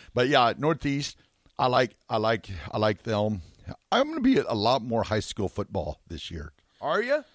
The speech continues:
Speaker 1: I, I've got people out there.
Speaker 2: Good.
Speaker 1: I've got,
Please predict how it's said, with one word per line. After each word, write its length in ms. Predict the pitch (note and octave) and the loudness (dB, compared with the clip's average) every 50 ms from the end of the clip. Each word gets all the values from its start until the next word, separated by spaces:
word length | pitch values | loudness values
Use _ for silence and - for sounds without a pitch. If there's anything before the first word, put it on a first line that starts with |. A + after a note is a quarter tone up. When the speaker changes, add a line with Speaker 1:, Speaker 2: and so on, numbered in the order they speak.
| _ _ _ _ _ _ | _ _ _ _ _ _
Speaker 1:
I, 200 | - A3 A#3 A#3+ A3 - | 0 0 0 0 0 -2
I've 180 | - F#3+ A#3 A3+ | 0 0 0 0
got 200 | E4 - - - | 0 -2 0 0
people 340 | - F3+ G3+ - B3 F3 | 0 -2 0 2 2 2
out 240 | A2+ A#2 D3+ - - | 4 2 2 0 -2
there. 220 | G#3+ - F#2 - - - - | -2 -2 -2 -2 -6 -8 -6
Speaker 2:
Good. 260 | B3 C4 A3 C3+ - _ _ _ _ _ _ - | -4 -4 -4 -4 -8 _ _ _ _ _ _ -6
Speaker 1:
I've 160 | - C#3 C#3 C#3 | -4 -4 -2 0
got, 240 | E3+ C#3+ C3+ - | 0 0 0 -2